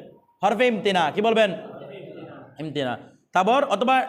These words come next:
হরফে শর্ত বলতে পারেন, বাস নাহাবিদের মতো দৃষ্টি দিয়ে আর কি, হরফে শর্ত। আল উস্তাদু মুবতাদা, তাহলে যদি উস্তাদ না থাকতো, তাহলে থাক-, না থাকার জন্য থাকতে হবে কিনা আগে? তাহলে সাহাবেদের একটা লাগবে, কারণ লাউলা নফি করবে খবর কে? তাহলে সাহাবেদের শিবা ফেল,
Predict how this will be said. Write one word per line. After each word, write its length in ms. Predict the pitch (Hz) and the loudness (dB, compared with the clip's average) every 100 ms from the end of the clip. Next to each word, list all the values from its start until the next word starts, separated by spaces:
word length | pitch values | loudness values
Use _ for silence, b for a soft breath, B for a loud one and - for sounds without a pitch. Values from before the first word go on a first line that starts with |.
| - - | -6 -4
হরফে 240 | 247 277 | 0 0
শর্ত 260 | 220 247 277 | 0 -2 0
বলতে 220 | 254 208 | 0 0
পারেন, 220 | 220 269 | 0 2
বাস 280 | 214 208 208 | 2 0 0
নাহাবিদের 360 | 190 185 185 190 | -4 -2 -2 -4
মতো 180 | 180 | -4
দৃষ্টি 260 | 175 175 151 | -6 -8 -8
দিয়ে 180 | 156 160 | -2 0
আর 80 | 156 | 0
কি, 80 | |
হরফে 200 | 151 156 | 0 -2
শর্ত। 200 | 147 131 - b b b | -2 -4 -6 b b b
আল 180 | 185 214 | 0 0
উস্তাদু 560 | 214 - 240 240 190 - - | -2 0 2 2 0 -4 -10
মুবতাদা, 380 | 196 214 190 160 - - | -4 2 2 2 -4 -4
তাহলে 160 | 214 240 202 | -2 -2 0
যদি 180 | 220 226 | 0 0
উস্তাদ 220 | 214 220 | 0 0
না 120 | 208 | 0
থাকতো, 220 | 214 - | 0 0
তাহলে 180 | 226 262 | 2 2
থাক-, 340 | 269 - 254 214 | 2 0 -2 0
না 120 | 208 | 0
থাকার 180 | 262 254 | 2 2
জন্য 120 | 269 | 2
থাকতে 220 | 262 254 | 0 2
হবে 120 | 240 | 2
কিনা 120 | 233 | 4
আগে? 180 | 202 156 - - - | 2 0 -4 -12 -4
তাহলে 180 | 196 220 | 0 2
সাহাবেদের 280 | 220 233 233 | 4 2 2
একটা 120 | 233 | 2
লাগবে, 240 | 226 170 | 2 2
কারণ 160 | 175 196 | 0 2
লাউলা 220 | 202 202 | 4 4
নফি 140 | 202 196 | 2 2
করবে 240 | 254 247 | 2 2
খবর 340 | 233 226 233 | 2 2 2
কে? 180 | 202 180 180 - - _ _ _ | 2 0 -2 -10 -20 _ _ _
তাহলে 140 | 208 | 0
সাহাবেদের 420 | 214 220 233 240 208 | 2 2 2 0 -2
শিবা 220 | 214 226 | 0 2
ফেল, 200 | 208 | 2